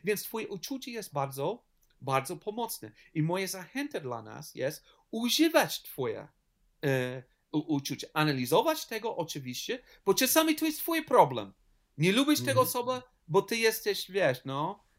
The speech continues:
Speaker 1: samolubny, ale używać tego i bądź świadomy.
Speaker 2: Y,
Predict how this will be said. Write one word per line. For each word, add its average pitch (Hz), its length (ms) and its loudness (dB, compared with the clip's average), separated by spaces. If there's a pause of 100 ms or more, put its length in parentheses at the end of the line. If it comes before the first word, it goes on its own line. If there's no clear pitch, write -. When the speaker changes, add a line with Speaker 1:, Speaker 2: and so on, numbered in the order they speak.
Speaker 1:
samolubny, 156 640 -4 (200)
ale 165 520 0 (220)
używać 208 460 -4
tego 123 440 -10
i 143 60 -10
bądź 151 340 -8
świadomy. 113 520 -6 (1700)
Speaker 2:
Y, 147 300 -2